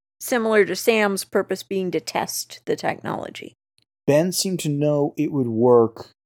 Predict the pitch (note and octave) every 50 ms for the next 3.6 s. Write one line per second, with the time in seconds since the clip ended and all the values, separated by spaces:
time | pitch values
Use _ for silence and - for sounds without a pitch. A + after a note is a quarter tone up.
0 | _ - - A#2+ A2+ A#2+ B2+ B2 A2+ A2 - - - C#3+ - - C#3 - B2+ A2+
1 | A2+ G#2+ G#2 A2 A#2+ A#2 G#2+ - - - - F#2+ E2+ D2+ B1 - - - _ _
2 | _ _ - - - - - C#3+ C#3+ C#3+ C#3+ C#3+ C#3 C#3 C3 B2 B2 B2 A2+ B2
3 | B2+ B2+ A#2+ A#2 - - - - A2+ A2+ A2 A2